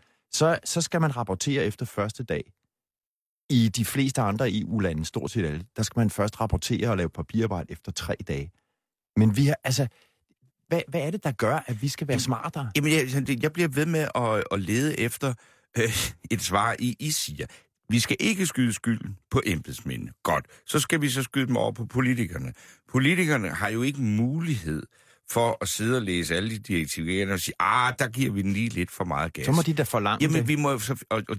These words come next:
Speaker 2: og, jeg vil bare gerne have placeret ansvaret. Hvorfor er det en kultur, der er opstået i Danmark, og hvordan, hvordan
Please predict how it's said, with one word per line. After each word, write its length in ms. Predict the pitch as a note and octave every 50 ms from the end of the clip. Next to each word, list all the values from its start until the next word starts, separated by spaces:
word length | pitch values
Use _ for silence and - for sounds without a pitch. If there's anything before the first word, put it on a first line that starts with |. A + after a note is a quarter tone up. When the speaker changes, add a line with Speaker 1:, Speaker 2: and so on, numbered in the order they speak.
| -
Speaker 2:
og, 80 | G#2+ A2 G2 A#2+ A2+ G#2 - - B2+ - - -
jeg 140 | B2 C3+ C3+
vil 160 | D#3 D3 D3
bare 180 | - C3+ C#3+ C#3+
gerne 240 | C3 C3+ C3 C#3 C#3+
have 240 | B2+ A#2+ A#2+ A#2+ A#2+ -
placeret 480 | - A#2 G#2+ G2+ - - B2+ C#3 C3 - -
ansvaret. 420 | - D#2 G#2 B2+ - - - F#2+ D#2+
Hvorfor 340 | F2+ A2 C3 - - F2 - -
er 80 | E2+ D#2 - -
det 120 | G2+ F#2 -
en 200 | - G2 F#2 F2+
kultur, 640 | - - - - F2 - - - - C#3+ E3+ - - -
der 60 | - A#1
er 100 | - - -
opstået 480 | C#3 F#3+ - - - - B2+ A2 F#2+
i 40 | F2
Danmark, 360 | D2 - - D#3+ - - -
og 60 | D2 D2
hvordan, 280 | D#2 F2 G#2+ B2+ C3 - -
hvordan 260 | A#2+ A2+ B2 D3